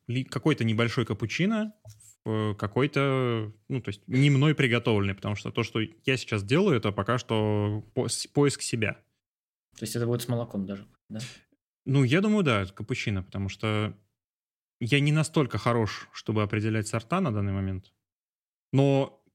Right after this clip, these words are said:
Speaker 1: я уже чувствую, когда кофе, как бы, лучше, чем то, что я пробовал.
Speaker 2: А н-, не хочешь ли начать в кофейнях брать конкретно черный, конкретно фильтр,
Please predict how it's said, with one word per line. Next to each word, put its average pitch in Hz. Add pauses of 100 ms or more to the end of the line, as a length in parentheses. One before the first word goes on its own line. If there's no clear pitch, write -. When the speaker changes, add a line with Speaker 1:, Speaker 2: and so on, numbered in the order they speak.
(240)
Speaker 1:
я 139
уже 147
чувствую, 185
когда 113
кофе, 110 (500)
как -
бы, 110
лучше, 120
чем 113
то, 117
что -
я 104
пробовал. - (1080)
Speaker 2:
А 120
н-, 123 (100)
не 123
хочешь -
ли 120
начать 107 (120)
в -
кофейнях 123
брать 107 (420)
конкретно 107
черный, 131
конкретно 107
фильтр, -